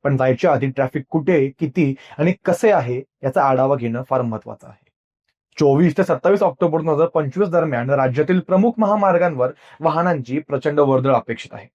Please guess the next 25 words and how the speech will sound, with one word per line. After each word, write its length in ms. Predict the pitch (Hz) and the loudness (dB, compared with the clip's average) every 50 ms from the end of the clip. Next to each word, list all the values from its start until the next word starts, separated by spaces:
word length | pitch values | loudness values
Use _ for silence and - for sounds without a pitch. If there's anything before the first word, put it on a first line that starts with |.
| _ _ | _ _
नमस्कार, 340 | 139 147 175 175 - 202 180 | 0 2 2 2 2 2 2
तुम्ही 260 | 175 190 180 180 175 | 2 2 2 2 2
ऐकत 180 | 175 175 180 170 | 2 2 2 0
आहात 120 | 175 170 - | 0 0 0
न्यूज 240 | 170 170 170 170 147 | -2 -2 0 0 2
डॉट्स 200 | 156 156 156 156 | 2 0 2 0
आणि 120 | 160 156 | -2 -2
आता 260 | 160 151 147 135 - 147 | 0 0 0 0 0 0
आपण 240 | 143 139 156 156 | 0 0 -2 -4
घेणार 260 | 147 127 131 131 143 139 | -2 -4 -2 -2 0 0
आहोत 260 | 131 127 131 131 - | 0 0 0 -2 -2
मुख्य 360 | 165 175 170 - - 214 202 | -4 -4 -4 -2 -2 -2 -2
तीन 240 | 196 - 196 196 185 | 0 0 0 2 2
महामार्गांचा 600 | 165 139 147 147 143 135 123 120 123 123 120 127 | 2 2 0 2 0 0 0 0 -2 -2 -2 -2
आढावा. 300 | 113 113 110 107 107 - - _ _ _ _ _ _ _ _ _ _ _ _ _ _ _ _ _ _ _ _ | -4 -4 -6 -8 -12 -16 -20 _ _ _ _ _ _ _ _ _ _ _ _ _ _ _ _ _ _ _ _
मंगळूर 300 | 170 165 170 180 190 202 | 0 2 2 4 4 4
मुंबई 300 | 208 196 190 175 170 175 | 4 4 2 2 4 2
राष्ट्रीय 320 | 170 147 135 - - 156 147 | 2 2 0 0 0 0 0
महामार्ग 460 | 131 117 120 120 113 110 107 95 - | 0 0 -2 -4 -4 -8 -10 -14 -14
म्हणजेच 440 | 107 120 123 123 120 131 131 127 _ - | -12 -10 -8 -6 -4 -6 -6 -6 _ -6
एनएच 200 | 135 139 135 - | -6 -6 -6 -8
फॉर्टी 300 | - - 117 113 107 101 | -6 -6 -6 -6 -6 -14
एट, 220 | 113 117 _ - - _ _ _ _ - | -16 -18 _ -20 -20 _ _ _ _ -8
कोल्हापूरहून 560 | - 131 131 135 139 143 147 151 143 143 147 156 | -2 0 2 2 2 2 2 0 0 0 0 0
मुंबई, 420 | 160 160 160 170 180 151 127 135 | 0 0 2 2 0 0 0 -4